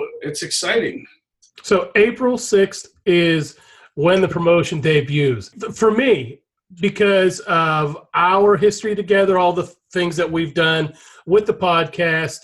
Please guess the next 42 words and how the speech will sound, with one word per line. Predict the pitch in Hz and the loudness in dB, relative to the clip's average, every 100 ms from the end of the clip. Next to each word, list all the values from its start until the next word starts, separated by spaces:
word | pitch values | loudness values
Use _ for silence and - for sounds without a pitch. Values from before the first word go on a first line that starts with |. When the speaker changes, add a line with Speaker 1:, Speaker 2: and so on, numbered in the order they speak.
| - | -6
Speaker 2:
uh, | 165 156 | -2 -2
the | 147 | 0
website, | 165 202 - 202 185 180 180 | 2 2 0 0 2 0 0
we've | 165 156 135 | -4 -4 -4
been | 165 156 151 | -2 -2 -2
credentialed | 165 185 180 185 160 | -2 -2 -2 -4 -4
together, | 165 170 170 165 170 160 - - - 143 | -4 0 2 4 2 0 -6 -20 -12 -2
gone | 170 175 | 2 4
on | 180 170 | 2 0
U | 165 165 | 0 -2
F | |
C | - 175 | -4 -8
trips, | - - 160 156 151 - - | -8 -2 0 0 -2 -8 -10
watched | 143 156 156 - | -2 0 0 0
a | 156 - | -4 -2
ton | 196 185 | 0 2
of | 170 147 123 _ _ - _ | 2 2 -2 _ _ -20 _
pay-per-view | - 185 185 180 180 180 | 0 2 2 0 2 4
events, | 175 175 170 170 147 | 4 2 2 2 2
all | 185 196 | 0 2
kinds | 226 214 208 | 2 2 0
of | 190 | -2
stuff | - 175 165 - 170 | 0 2 2 -2 -2
around | 151 170 175 175 165 147 - | 2 2 4 2 0 -2 -12
that | 160 123 156 151 151 - - | -12 -4 -2 0 -2 -6 -4
industry. | 170 170 165 - 147 123 - | -2 0 -2 -4 -8 -8 -10
For | - 202 180 | -4 2 2
this | 151 185 233 226 | 2 2 2 0
in | 214 | -2
particular, | 185 165 - 190 190 147 143 | -2 -2 2 2 2 0 0
with | 147 | 0
the | 180 | -4
promotion, | 170 175 190 196 156 131 127 | -2 2 2 2 -4 -6 -4
when | 165 226 277 269 - - | 0 0 0 -6 -10 -4
ca-, | 190 | -4
can | - 202 | 0 0
you | 254 | 0
think | 262 262 254 | 0 -2 -4
back | - 190 220 - | -2 0 -2 -2
to | 240 | -4
a | 233 | 0
point | 226 220 220 | 2 4 2